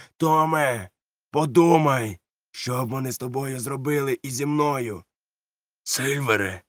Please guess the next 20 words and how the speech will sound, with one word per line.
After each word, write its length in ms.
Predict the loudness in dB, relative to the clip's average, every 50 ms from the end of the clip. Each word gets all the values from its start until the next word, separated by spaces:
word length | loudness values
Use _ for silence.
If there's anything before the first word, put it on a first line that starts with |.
| _ -14
відповів 420 | -14 -12 -8 -6 -6 -4 -2 -2 -2
моряк, 440 | 0 0 0 2 2 0 0 -2
і 60 | -4 -4
я 100 | -4 -2
помітив, 420 | -2 0 0 0 0 0 -4 -6
що 200 | -6 -6 -6 -6
обличчя 400 | -4 0 0 0 0 0 -2 -2
в 60 | 0
нього 240 | 0 0 0 0 -2
стало 300 | -2 -2 -2 0 0 -2
червоним, 720 | -4 -4 -4 -4 -4 -2 0 2 2 2 2 0 0 -4 _ _ _ _ _ _
а 80 | -8 -6
захриплий, 640 | -4 -4 -6 -6 -4 -2 -2 -2 -2 -2 -4 -4 -2
ніби 240 | -2 -2 -2 -4 -6
каркання, 760 | -6 -2 2 2 2 2 0 -4 -4 -2 0 0 0 -2
голос 380 | -2 -2 -2 -2 -2 -2 -4 -4
тремтить, 540 | -6 -6 -6 -6 -6 -6 -6 -8 -8 -6 -6
як 160 | -8 -6 -4
натягнутий 640 | -6 -6 -4 -4 -4 -4 -2 -4 -6 -6 -8 -10
канат. 380 | -10 -6 -4 -4 -4 -4 -6 -8